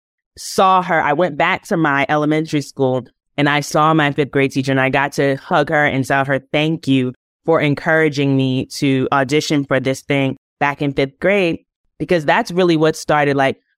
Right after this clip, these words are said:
my professional acting career. That's when I knew, after performing with Standing Ovation Theater Company, that's when I knew, like, I wanted to do acting.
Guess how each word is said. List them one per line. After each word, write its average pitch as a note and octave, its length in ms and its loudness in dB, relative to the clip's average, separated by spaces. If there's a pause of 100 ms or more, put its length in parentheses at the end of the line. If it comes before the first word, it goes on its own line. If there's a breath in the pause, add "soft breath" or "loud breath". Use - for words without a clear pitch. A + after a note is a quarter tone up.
my D3 160 -2
professional C#3+ 800 -2
acting C#3+ 380 -2
career. B2 320 0
That's D3 320 -2
when D3 100 -2
I C3 160 -2
knew, C3+ 380 0 (260)
after C#3 380 0
performing C#3+ 480 0
with C3 160 -2
Standing C3+ 380 0
Ovation B2+ 400 -2
Theater C3+ 240 0
Company, B2 420 -2
that's C3+ 260 -2
when C3 100 -2
I B2 80 0
knew, B2+ 200 0
like, A#2+ 260 -4 (120)
I C3 300 -2
wanted B2 400 0
to B2+ 140 -4
do A#2+ 340 -2 (480)
acting. A#2+ 640 -8